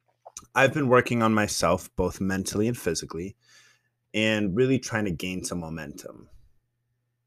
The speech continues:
I believe recently I've been a bit hard on myself for falling short on some small goals or some short-term goals that I've had. And I tend to set these really aggressive goals that are hard to hit, but in my mind, it's gonna force me to work a lot harder.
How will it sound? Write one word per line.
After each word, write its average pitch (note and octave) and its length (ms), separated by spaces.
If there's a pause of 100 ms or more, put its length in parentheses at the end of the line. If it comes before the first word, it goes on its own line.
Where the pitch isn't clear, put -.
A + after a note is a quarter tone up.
(480)
I G#2+ 40
believe A2+ 360
recently G#2+ 640
I've G2 220
been A2 160
a G#2 40
bit A2 240
hard G#2 240
on F#2 80
myself - 560 (680)
for A#2+ 220
falling A2+ 360
short A2 600
on G2 340
some C3 240
small B2 320
goals F#2 380
or G2 100
some A2 180
short-term G#2+ 480
goals F2 360
that G2 80
I've G2+ 140
had. C#3+ 340 (180)
And A2 140
I A#2 80
tend F3 300
to F#3 100
set - 340
these G#2 240
really C3 220
aggressive F#2 580
goals F2 400
that E2+ 140
are F2 60
hard C#3+ 260
to F#2 40
hit, E2+ 280 (880)
but B2 140
in C3 100
my F#3+ 180
mind, G#2+ 420
it's - 200
gonna C3 160
force A#2 340
me G#2+ 80
to F#2+ 80
work F#2+ 220
a F2 60
lot E2 180
harder. C2+ 420